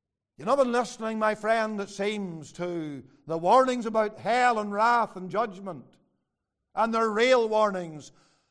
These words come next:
And they are warnings of that which is terrible. You've been shutting your ears. You will not listen to God. And yet I want to tell you tonight, there's a moment coming when you will hear that shout.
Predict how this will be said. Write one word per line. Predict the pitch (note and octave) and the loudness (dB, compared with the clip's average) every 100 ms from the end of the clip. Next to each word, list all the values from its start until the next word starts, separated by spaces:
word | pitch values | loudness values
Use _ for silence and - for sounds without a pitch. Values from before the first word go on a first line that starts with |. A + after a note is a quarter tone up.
| _ | _
And | G#3 A#3 | 2 4
they | A#3 | 4
are | A#3 | 6
warnings | A#3 C4 B3 | 8 6 6
of | A#3+ | 4
that | B3 C4 | 6 4
which | A#3 | 2
is | A#3 | -10
terrible. | - - A#3 G#3+ F3+ D#3 A#2+ - _ | -6 2 4 4 0 -2 -6 -16 _
You've | E3 A3 | -2 0
been | A3+ | 0
shutting | - B3+ C#4+ C4+ | 2 4 6 4
your | B3+ B3 | 2 4
ears. | A#3 A#3 A#3 G#3+ F#3 | 6 6 4 2 2
You | A3 | 2
will | A#3+ | 6
not | C4+ C#4 A3 | 6 4 2
listen | B3+ C4+ B3 A#3+ | 0 0 -4 -4
to | |
God. | A3 A3+ A#3 A3 F#3+ D3+ - _ _ _ _ _ _ - | 0 6 8 8 6 0 -20 _ _ _ _ _ _ -2
And | G#3 B3 | 0 4
yet | C4+ | 6
I | C4+ C#4 | 8 8
want | C#4 | 8
to | C4+ | 6
tell | B3 C#4+ | 4 2
you | C4+ | 2
tonight, | B3+ C4 C4+ C4 - - _ - | -2 2 2 2 -8 -20 _ -4
there's | G#3+ A#3+ | 0 2
a | A#3+ | 0
moment | A#3 C4 C#4 C4+ B3+ | 4 4 6 4 2
coming | - C4+ C#4+ C4+ A#3+ | 0 2 4 2 2
when | C4 B3+ | 0 2
you | C4+ D4+ | 0 6
will | D4+ D4 | 8 8
hear | D4 E4+ E4+ | 6 6 8
that | E4 E4 D#4 | 10 8 4
shout. | - - - E4 B3+ - - - | -6 -6 6 8 8 -2 -20 -20